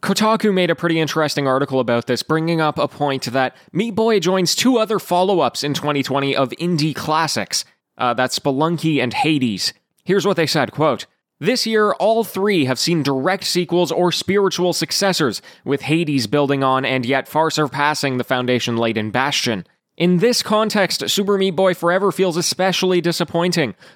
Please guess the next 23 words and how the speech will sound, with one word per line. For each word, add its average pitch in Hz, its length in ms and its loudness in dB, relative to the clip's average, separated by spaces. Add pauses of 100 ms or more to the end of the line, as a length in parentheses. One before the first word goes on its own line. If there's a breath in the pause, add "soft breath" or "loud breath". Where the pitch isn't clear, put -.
offering 160 420 0
not 180 200 2
even 196 240 2
just 175 240 0
more 170 280 2
of 151 140 -2
the 143 60 0
same 196 420 0
from 151 180 -2
a 135 40 0
treasured 123 340 -2
classic, 123 460 -2 (240 loud breath)
but 143 100 2
instead 147 440 0
a 147 200 2
weirdly 165 600 2
compromised 147 760 0
spin-off 147 600 0 (240 soft breath)
whose 135 340 2
auto-runner 143 560 2
conceit 175 460 -2
feels 147 340 0
stifling 170 560 0